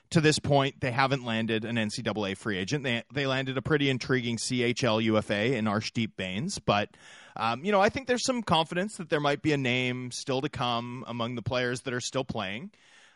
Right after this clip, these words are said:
But, you know, certainly they were in on Brendan Scanlon. They were in on Corey Andonovski. Uh, ultimately, uh, didn't get those guys locked up. And, and now they haven't gotten McDonough locked up. Um, not to say that it's, like, a crisis that they need to get,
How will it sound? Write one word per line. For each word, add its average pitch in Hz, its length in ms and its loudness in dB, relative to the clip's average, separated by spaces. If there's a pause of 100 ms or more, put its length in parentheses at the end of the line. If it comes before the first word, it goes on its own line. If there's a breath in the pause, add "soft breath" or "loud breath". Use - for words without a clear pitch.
(240 soft breath)
But, 143 240 0
you 196 80 -2
know, 143 140 2
certainly 180 400 -2
they 170 140 -2
were 156 140 0
in 151 100 2
on 156 140 6
Brendan 147 280 4
Scanlon. 131 520 -4
They 120 100 -2
were 113 160 0
in 131 160 -2
on 123 280 2
Corey 127 340 0
Andonovski. 120 720 -4 (320 soft breath)
Uh, 107 280 -2
ultimately, 120 800 -2
uh, 98 240 -8
didn't 127 360 -4 (120)
get 120 220 -6
those 117 300 -2
guys 113 460 -2
locked 104 540 -2
up. 110 320 -4 (140)
And, 120 280 -4
and 123 120 -4
now 131 160 2
they 139 80 2
haven't 139 260 2
gotten 135 280 0
McDonough 104 420 -4
locked 98 260 -2
up. 107 400 0
Um, 127 460 -6 (360)
not 185 440 0
to 170 100 -6
say 170 220 2
that 156 160 -2
it's, - 180 -6
like, 123 160 -4
a 123 60 -6
crisis 139 640 2
that 135 120 -2
they 165 140 6
need 156 220 2
to 156 60 -2
get, 127 240 0